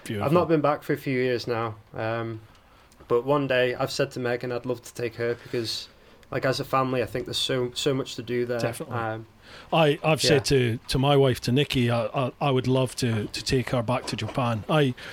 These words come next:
Speaker 1: I ended up crashing in Japan, and, and, um,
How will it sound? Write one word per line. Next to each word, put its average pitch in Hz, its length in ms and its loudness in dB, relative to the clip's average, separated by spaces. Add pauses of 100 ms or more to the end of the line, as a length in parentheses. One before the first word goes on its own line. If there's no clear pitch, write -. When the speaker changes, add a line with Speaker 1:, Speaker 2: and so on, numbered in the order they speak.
(280)
Speaker 1:
I 170 100 6
ended 156 140 6
up - 60 -6
crashing 156 440 4
in 156 80 4
Japan, 139 520 2
and, 123 260 0 (100)
and, 127 260 2
um, 120 320 0